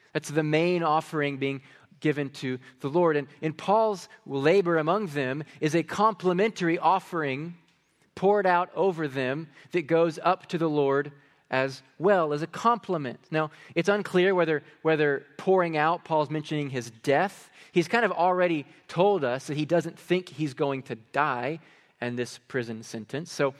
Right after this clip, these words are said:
it might just refer to his labor for the gospel, for the Philippians.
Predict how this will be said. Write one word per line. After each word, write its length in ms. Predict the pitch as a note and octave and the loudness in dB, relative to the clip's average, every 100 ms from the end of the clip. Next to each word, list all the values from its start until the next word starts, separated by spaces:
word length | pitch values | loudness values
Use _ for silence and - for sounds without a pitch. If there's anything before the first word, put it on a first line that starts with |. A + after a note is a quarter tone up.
| - _ | -20 _
it 160 | E3+ F3 | -4 -2
might 320 | F3 G#3+ F#3 | 0 0 0
just 240 | F3 F3 | -2 -2
refer 400 | D#3+ D3 D3+ D#3+ | -4 -6 0 0
to 160 | E3+ D3+ | 0 -2
his 240 | D3 D3+ - - - | -2 -2 -6 -20 -12
labor 720 | C3 D3+ F3 D#3 D3 F3 F3 _ _ _ _ _ _ _ _ _ _ | 2 2 2 2 0 0 -6 _ _ _ _ _ _ _ _ _ _
for 560 | - - E3 D#3+ D3+ D3 _ - | -20 -6 0 2 2 -2 _ -8
the 80 | D3+ | 0
gospel, 640 | D#3+ F3+ - - A2+ B2+ _ _ _ _ | 2 2 -4 -8 -8 -8 _ _ _ _
for 260 | - D3 | -2 0
the 80 | C#3+ | 0
Philippians. 800 | C#3+ E3 G3 D3+ A2 G#2+ - - | -4 0 0 -2 -12 -12 -20 -20